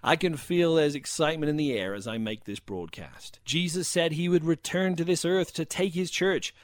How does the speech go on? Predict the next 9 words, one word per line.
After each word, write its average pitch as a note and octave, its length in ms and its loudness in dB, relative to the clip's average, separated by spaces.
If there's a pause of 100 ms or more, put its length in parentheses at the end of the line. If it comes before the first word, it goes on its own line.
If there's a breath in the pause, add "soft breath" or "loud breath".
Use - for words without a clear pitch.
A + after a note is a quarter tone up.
and A#2 100 -6
he's B2+ 160 0
already D3 460 2
prepared D3 440 -4
a - 60 -4
place E3 340 0
for D3 120 -6
you, A#2+ 140 -2
friend. F2+ 360 -6